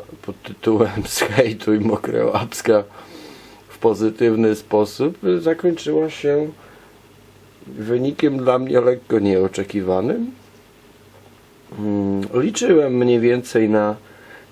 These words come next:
tyle tych łap w dół, ile, ile zwykle jest w górę,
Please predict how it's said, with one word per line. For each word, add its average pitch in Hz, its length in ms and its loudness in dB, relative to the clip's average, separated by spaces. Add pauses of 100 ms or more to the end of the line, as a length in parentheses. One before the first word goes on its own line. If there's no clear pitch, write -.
(140)
tyle 117 460 4
tych 113 460 0
łap 107 240 4
w 98 180 -10
dół, 107 400 0
ile, 98 460 2 (1300)
ile 107 200 0
zwykle 107 400 0
jest 98 160 -2
w 95 80 -8
górę, 101 500 2